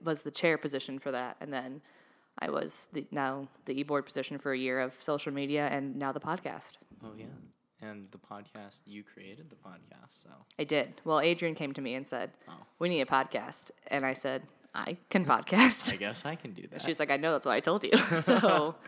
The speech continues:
Speaker 2: <laughs>
Speaker 1: then we started P R Hangover.
Speaker 2: Interesting. Wh-, why did you choose the name?
Speaker 1: Um,
Speaker 2: Why?
Speaker 1: well, I think that it was, Adrian came up with it,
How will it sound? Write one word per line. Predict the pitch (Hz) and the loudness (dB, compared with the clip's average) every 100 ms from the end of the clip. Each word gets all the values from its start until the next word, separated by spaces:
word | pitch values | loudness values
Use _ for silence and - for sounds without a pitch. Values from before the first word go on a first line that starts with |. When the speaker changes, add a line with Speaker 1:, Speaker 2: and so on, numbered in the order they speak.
| - | -20
Speaker 2:
<laughs> | - - | -14 -6
Speaker 1:
then | 143 | -4
we | 147 | -2
started | 160 151 151 | -2 -2 -2
P | 170 | 0
R | 156 | 0
Hangover. | 160 220 156 120 143 - - - _ - | 0 0 0 0 -4 -12 -18 -20 _ -20
Speaker 2:
Interesting. | 147 151 - - 73 - | -18 -16 -18 -20 -20 -16
Wh-, | 107 123 87 | -10 -10 -8
why | 127 160 | -8 -6
did | 214 202 | -8 -12
you | |
choose | 175 143 131 | -12 -12 -12
the | 113 110 | -14 -14
name? | 110 98 _ _ _ _ - - | -14 -16 _ _ _ _ -10 6
Speaker 1:
Um, | 185 214 226 | 8 8 6
Speaker 2:
Why? | 202 98 - - - - _ _ _ | -4 -16 -20 -20 -20 -20 _ _ _
Speaker 1:
well, | 254 262 - | 2 2 4
I | 247 | 2
think | 254 370 | 4 4
that | 285 - - - _ _ - | 4 0 -18 -20 _ _ -6
it | 214 | -2
was, | 214 - - _ _ _ | 0 -2 -10 _ _ _
Adrian | 214 285 311 269 | 8 8 8 6
came | 202 | 6
up | 156 | 4
with | 147 135 | 2 2
it, | 131 | 0